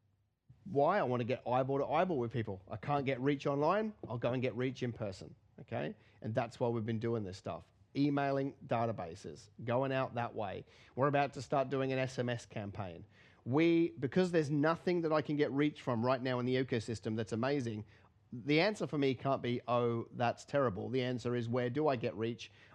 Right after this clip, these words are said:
I'm going back in time and using some of the traditional methods to get reach, um, that I can't get online until something pops up, and then I'll move onto that gravy train.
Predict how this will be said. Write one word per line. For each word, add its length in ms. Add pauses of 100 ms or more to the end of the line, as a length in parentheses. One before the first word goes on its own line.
I'm 280
going 260
back 300
in 100
time 460 (220)
and 180
using 320
some 240
of 60
the 80
traditional 840 (120)
methods 540 (160)
to 80
get 340
reach, 540 (560)
um, 540
that 180
I 80
can't 460
get 240
online 640
until 420
something 360
pops 280
up, 280
and 100
then 80
I'll 80
move 240
onto 160
that 220
gravy 280
train. 360